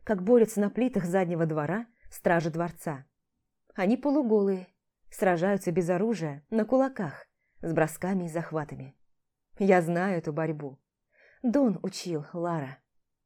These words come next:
Признаться, когда кидаю первый взгляд на борющихся внизу мужчин, немного рябит в глазах и пересыхает в горле.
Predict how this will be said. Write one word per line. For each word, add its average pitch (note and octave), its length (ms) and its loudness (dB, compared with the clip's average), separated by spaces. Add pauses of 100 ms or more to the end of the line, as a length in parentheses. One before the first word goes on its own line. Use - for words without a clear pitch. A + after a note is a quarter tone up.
(480)
Признаться, F#3 640 0 (180)
когда G3+ 260 2
кидаю G3+ 320 4
первый G3+ 240 4
взгляд F#3+ 420 -2 (220)
на G#3+ 120 0
борющихся G#3 560 2
внизу F#3+ 280 4
мужчин, F#3 580 -4 (320)
немного A3+ 380 4
рябит B3+ 280 2
в F3+ 60 -4
глазах F#3 520 -4 (340)
и - 80 -2
пересыхает F#3 640 0
в G3 60 -4
горле. D#3 440 -6